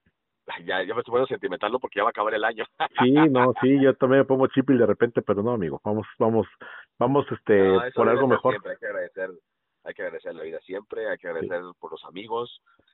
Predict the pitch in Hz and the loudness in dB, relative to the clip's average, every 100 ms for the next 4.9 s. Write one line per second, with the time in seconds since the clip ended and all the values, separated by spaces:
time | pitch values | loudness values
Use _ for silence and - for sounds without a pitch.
0 | _ - 85 78 - 85 110 117 113 117 | _ -16 -12 -8 -6 -2 -2 -2 -4 -4
1 | _ _ _ _ _ _ _ 76 73 73 | _ _ _ _ _ _ _ -14 -14 -16
2 | 73 90 98 101 107 90 90 92 87 64 | -12 -10 -6 -6 -6 -10 -8 -6 -6 -10
3 | 64 82 85 90 101 98 101 - 107 131 | -20 -16 -14 -8 -4 -2 -2 0 2 6
4 | 160 156 117 107 113 139 - 156 151 | 6 4 2 2 4 2 2 2 2